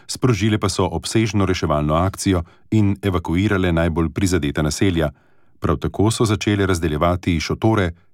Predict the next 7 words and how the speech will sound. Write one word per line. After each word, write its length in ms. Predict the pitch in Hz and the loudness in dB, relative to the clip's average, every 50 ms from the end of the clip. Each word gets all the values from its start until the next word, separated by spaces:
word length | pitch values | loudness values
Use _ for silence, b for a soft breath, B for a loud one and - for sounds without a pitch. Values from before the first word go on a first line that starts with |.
| _ - | _ -2
in 140 | 98 90 90 | 0 0 2
odeje. 400 | 87 92 95 78 67 64 64 - _ _ _ _ _ b b b b b b b b b | 2 2 0 0 0 -4 -6 -10 _ _ _ _ _ b b b b b b b b b
Na 240 | b 98 92 87 85 | b 2 2 4 2
visokogorskem 720 | 90 85 - 87 90 85 90 92 92 95 - - 107 98 | 0 0 0 -2 0 2 2 2 2 0 0 0 0 0
območju 560 | 90 80 80 95 107 120 - - 131 123 120 110 | 0 2 2 0 0 0 0 0 0 2 2 2
je 160 | 92 92 87 | 0 -2 -2
trenutno 720 | - 101 90 87 90 98 92 - 101 95 90 90 87 | -2 -2 0 2 2 0 0 0 0 2 2 2 0